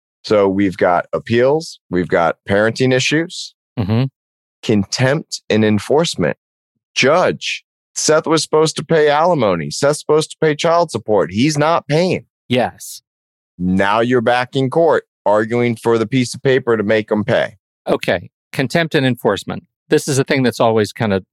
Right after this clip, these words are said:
Speaker 2: been noodling at me. Let's say Seth's not paying.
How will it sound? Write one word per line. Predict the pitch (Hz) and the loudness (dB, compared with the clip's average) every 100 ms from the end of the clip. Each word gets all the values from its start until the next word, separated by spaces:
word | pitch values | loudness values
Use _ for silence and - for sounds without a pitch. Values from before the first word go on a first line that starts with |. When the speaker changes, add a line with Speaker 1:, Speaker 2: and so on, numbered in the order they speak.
| - | -4
Speaker 2:
been | 107 98 - | -2 -2 -2
noodling | 110 107 95 85 85 | 0 2 0 -2 -4
at | 85 | -6
me. | - - _ _ - _ _ _ _ - | -6 -12 _ _ -20 _ _ _ _ -2
Let's | 143 | -2
say | - 147 127 110 _ - - - | 2 2 2 -2 _ -20 -20 -10
Seth's | - 180 - 160 | 0 0 0 -2
not | 143 - | -2 -2
paying. | 120 98 92 92 | -2 -2 -2 -6